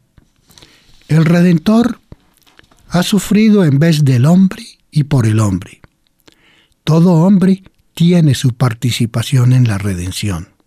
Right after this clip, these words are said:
Cada uno está llamado también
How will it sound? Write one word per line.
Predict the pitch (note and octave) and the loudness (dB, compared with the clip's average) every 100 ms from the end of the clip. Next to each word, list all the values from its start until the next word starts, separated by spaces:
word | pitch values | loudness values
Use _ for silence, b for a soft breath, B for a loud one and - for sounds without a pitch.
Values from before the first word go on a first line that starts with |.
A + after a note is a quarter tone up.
| _ B B B B B B _ | _ B B B B B B _
Cada | C#3 D3 E3 | -2 0 2
uno | D#3+ F#3+ G3 F3 | 2 4 2 2
está | - - E3+ | -2 -2 0
llamado | E3+ E3+ E3 D#3+ D#3 | 2 2 2 2 0
también | C#3+ B2 B2+ B2+ C3+ | 0 0 0 0 -2